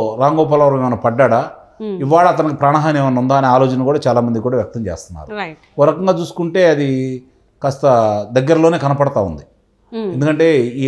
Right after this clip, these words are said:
Speaker 1: ఆలోచనకి ఈ జరుగుతున్న పరిణామాలు చూసుకుంటా ఉంటే అది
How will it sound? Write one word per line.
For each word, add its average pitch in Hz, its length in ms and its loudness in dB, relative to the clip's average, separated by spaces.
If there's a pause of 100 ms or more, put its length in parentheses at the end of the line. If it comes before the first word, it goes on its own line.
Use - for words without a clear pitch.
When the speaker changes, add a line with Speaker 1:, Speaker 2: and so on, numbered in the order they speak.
(100)
Speaker 1:
ఆలోచనకి 151 640 2
ఈ 160 100 -4
జరుగుతున్న 143 380 0
పరిణామాలు 139 460 0
చూసుకుంటా 123 420 -4
ఉంటే 156 220 -4 (840)
అది 147 220 0